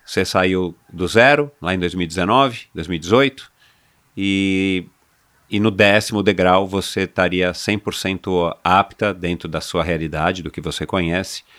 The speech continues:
e do que a Dani te conhece e conhece a prova, é,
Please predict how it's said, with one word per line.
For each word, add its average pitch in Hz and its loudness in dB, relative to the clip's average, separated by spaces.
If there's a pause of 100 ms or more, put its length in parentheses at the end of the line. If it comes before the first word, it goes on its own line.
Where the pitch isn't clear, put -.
(120)
e 92 -2
do 95 0
que - 2
a 92 4
Dani 98 2 (140)
te - -12
conhece 90 -2
e 101 0
conhece 87 0
a 85 -2
prova, 92 0 (580)
é, 90 2